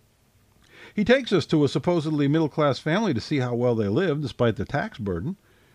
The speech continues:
France accompanies their high payroll taxes with a sales tax of nearly twenty percent, but he never mentions that this supposedly middle-class family earns, uh, about three times the median salary as their fellow countrymen.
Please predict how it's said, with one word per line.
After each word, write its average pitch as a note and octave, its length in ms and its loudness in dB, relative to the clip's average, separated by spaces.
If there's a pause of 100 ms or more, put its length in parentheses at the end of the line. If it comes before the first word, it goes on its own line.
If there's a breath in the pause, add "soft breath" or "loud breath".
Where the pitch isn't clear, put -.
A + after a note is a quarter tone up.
(500 soft breath)
France D#3+ 300 2
accompanies A#2+ 460 0
their G#2+ 100 -4
high C3 220 -4
payroll D#3 380 0
taxes C3 560 -4
with F2 160 -2
a F2 100 -6
sales - 340 -2
tax G2+ 360 -6
of F#2 80 -8
nearly F#2 280 -2
twenty G2+ 260 -2
percent, C#3 480 -4 (1040 soft breath)
but F3+ 160 0
he G#3 80 2
never C4+ 280 0
mentions F#3+ 640 4
that D#3+ 160 4
this F3 160 4
supposedly D#3+ 640 0
middle-class D#3 640 2
family G3 460 -2
earns, A3 500 -4
uh, C#4 360 -2
about D#3 340 0
three A#3+ 220 -4
times F#3 320 0
the C#3+ 80 -2
median A2+ 380 2
salary A2 460 -4
as F2+ 120 -6
their G2 100 -6
fellow F2 300 -6
countrymen. G#2 560 -6